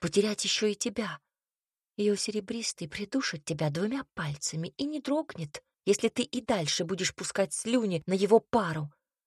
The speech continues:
А уж если ненароком дотронешься, то и нас тоже. Ты меня понял?» Карие глаза Айдруна гневно полыхнули, но быстро погасли.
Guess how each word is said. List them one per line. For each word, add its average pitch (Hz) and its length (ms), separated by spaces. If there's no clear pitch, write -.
А 170 80
уж 170 220
если 202 280
ненароком 185 640
дотронешься, 175 920
то - 80
и - 160
нас 220 420
тоже. 170 360
Ты 247 160
меня 170 380
понял?» 254 480
Карие 185 320
глаза 185 640
Айдруна 185 880
гневно 170 560
полыхнули, 160 800
но 170 140
быстро 254 360
погасли. 202 720